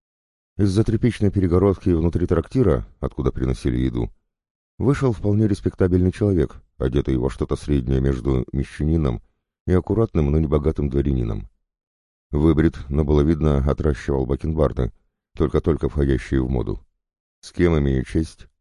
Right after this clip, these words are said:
спросил я, поняв, что ошибся в своих выводах, кто именно тут рулит ситуацией.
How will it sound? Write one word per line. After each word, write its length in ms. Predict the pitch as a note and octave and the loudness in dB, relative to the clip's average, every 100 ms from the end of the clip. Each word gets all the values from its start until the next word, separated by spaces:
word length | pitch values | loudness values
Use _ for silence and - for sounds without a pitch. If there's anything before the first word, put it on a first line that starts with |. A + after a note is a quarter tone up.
| _ _ | _ _
спросил 420 | - C#2+ - C2+ | -6 -4 -2 -4
я, 220 | C#2+ E2+ | -2 -2
поняв, 360 | - C#2 C#2+ - | 0 0 0 -4
что 140 | - | -2
ошибся 420 | C#2 - C#2 C#2+ C2 | -4 -2 -4 -2 -2
в 60 | |
своих 280 | - C#2+ C#2+ | 0 -2 0
выводах, 460 | E2 D#2 B1 - - _ _ _ | 0 0 0 -6 -12 _ _ _
кто 180 | - E2+ | 0 2
именно 340 | F2 D#2 C#2+ | 4 2 0
тут 240 | C#2+ C#2+ - | -4 -8 -6
рулит 340 | E2 D2 C2 - | -2 0 0 -4
ситуацией. 760 | - - C2 A1+ - A#1 G#1 | -6 -2 -2 -2 -6 -6 -8